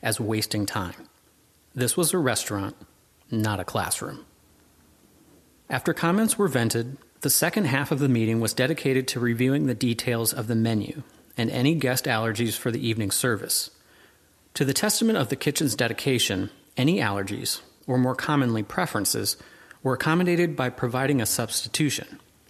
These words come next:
For example, the culinary team would bake entirely different loaves of bread for anyone who was gluten-free, and faddish keto diets received alterations to virtually every course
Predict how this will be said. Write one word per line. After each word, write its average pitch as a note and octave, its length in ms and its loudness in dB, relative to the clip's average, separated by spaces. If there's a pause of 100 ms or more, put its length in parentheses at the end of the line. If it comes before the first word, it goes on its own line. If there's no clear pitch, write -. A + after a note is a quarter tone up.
For C3+ 160 -2
example, A2 540 -2 (500)
the C3+ 80 -2
culinary E3+ 480 2
team C3 380 2
would A#2+ 180 -2
bake B2+ 220 0
entirely D#3 580 0
different C3 400 0
loaves A#2 360 0
of G#2 120 -4
bread A2 380 -2 (140)
for - 160 -4
anyone C#3 400 2
who A#2+ 100 0
was A#2 160 2
gluten-free, A#2 720 -2 (600)
and A#2+ 120 0
faddish B2+ 420 0
keto C#3 400 0
diets G2+ 540 0 (160)
received C3+ 480 0
alterations B2+ 720 0
to A#2+ 100 -4
virtually B2 500 0
every C3+ 300 2
course A2+ 500 0